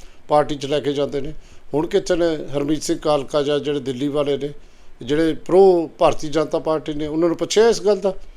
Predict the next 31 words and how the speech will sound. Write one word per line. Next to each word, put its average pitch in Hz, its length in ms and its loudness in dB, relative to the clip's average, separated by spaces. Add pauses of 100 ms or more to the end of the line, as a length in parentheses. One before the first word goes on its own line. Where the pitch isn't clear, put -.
(340)
ਕਿ 180 80 2
ਜੱਥਾ 170 280 6
ਨਹੀਂ 190 120 4
ਲੈ 190 100 6
ਕੇ 170 120 2
ਜਾਣਾ 180 200 2
ਉੱਥੇ? 175 240 -6 (640)
ਉਹਨਾਂ 170 220 6
ਨੇ 185 80 4
ਕੀ 202 200 -4
ਕਿਹਾ? 170 320 2 (200)
ਜਾ 151 160 4
ਕੇ, 165 160 4
ਆ 151 180 2
ਕੇ 139 140 0
ਬੋਲਣਗੇ 208 460 4
ਉਹ 190 120 8
ਵੀ 170 340 0
ਸਾਡਾ 170 300 2 (200)
ਉੱਥੇ 156 220 -2
ਜਾਣਾ 151 240 0
ਚਾਹੀਦਾ। 170 320 0 (520)
ਇਹ 165 80 2
ਗੁਰਪੁਰਬ 160 540 0
ਨੇ 180 80 6
ਸਾਡੇ, 160 380 0
ਇਹਨਾਂ 185 240 4
'ਤੇ 190 140 2 (140)
ਨਾ 170 200 2
ਰੋਕੋ 180 300 -2
ਤੁਸੀਂ। 170 240 -6